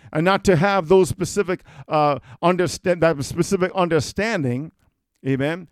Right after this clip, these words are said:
uh, of that portion of knowledge at the time. Uh, can we under-, can we ex-, can we explain the incarnation to its degree? No. But we do know that the Bible says,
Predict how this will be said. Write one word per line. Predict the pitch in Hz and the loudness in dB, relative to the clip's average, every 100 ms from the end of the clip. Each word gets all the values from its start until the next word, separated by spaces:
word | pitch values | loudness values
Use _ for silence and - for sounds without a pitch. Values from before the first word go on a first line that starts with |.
| _ - - | _ -20 -2
uh, | 160 180 | 0 4
of | 165 160 147 - _ _ _ | 4 4 0 -10 _ _ _
that | 156 170 - _ _ _ _ _ _ _ | 2 2 -2 _ _ _ _ _ _ _
portion | - 196 - 175 | 6 6 4 -2
of | 160 | -4
knowledge | 156 196 156 120 | -2 -4 -6 -8
at | 151 | -6
the | 131 | -6
time. | - 160 123 92 _ _ _ | -6 -6 -6 -12 _ _ _
Uh, | 147 | -4
can | 143 190 | 0 2
we | 190 | 2
under-, | 196 180 | 0 -2
can | 151 - 180 | -4 -2 0
we | 175 165 | 0 -2
ex-, | - - | -6 -8
can | 165 165 | -6 -2
we | 170 | 0
explain | 170 165 - - 180 196 190 | 0 -4 -10 -10 -8 -6 -4
the | 180 | -4
incarnation | 185 - 185 175 180 185 190 | -6 -6 -8 -6 -8 -10 -6
to | 185 | -4
its | 175 | -4
degree? | - 170 196 | -6 -8 -6
No. | 196 220 - - - | -6 -6 -6 -8 0
But | 180 | 2
we | 196 | 2
do | 147 233 269 | 4 4 6
know | 190 156 | 4 4
that | 170 | 2
the | 170 | 2
Bible | 185 202 190 180 | 2 2 2 0
says, | 170 | -2